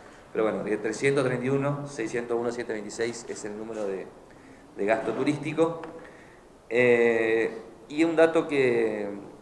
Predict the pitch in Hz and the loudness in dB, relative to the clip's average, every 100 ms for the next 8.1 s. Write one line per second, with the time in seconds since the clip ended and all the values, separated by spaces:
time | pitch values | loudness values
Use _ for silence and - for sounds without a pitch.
0 | - 120 113 - 117 131 160 156 147 139 | -12 -10 -10 -6 -4 0 2 4 4 2
1 | 123 135 131 127 - - - - 104 104 | 0 2 2 0 -8 -12 -8 -6 -4 -6
2 | 101 - - 98 120 117 113 117 113 113 | -10 -18 -18 -14 -4 -2 0 0 0 2
3 | 131 139 123 113 104 101 101 - - 101 | 0 2 0 0 0 -2 -8 -12 -10 -8
4 | 98 - - 113 110 160 170 135 143 127 | -8 -8 -10 -12 -4 -2 -2 -4 -6 -6
5 | 120 123 117 107 104 104 107 113 131 135 | -4 -4 -4 -4 -4 -4 -4 -2 -2 0
6 | 131 110 104 104 - 139 139 123 135 - | -2 -2 -2 -4 -2 0 2 2 0 -8
7 | - 101 107 123 120 117 101 117 117 120 | -10 -10 -8 -8 -4 -4 -2 -2 -2 -4
8 | - | -12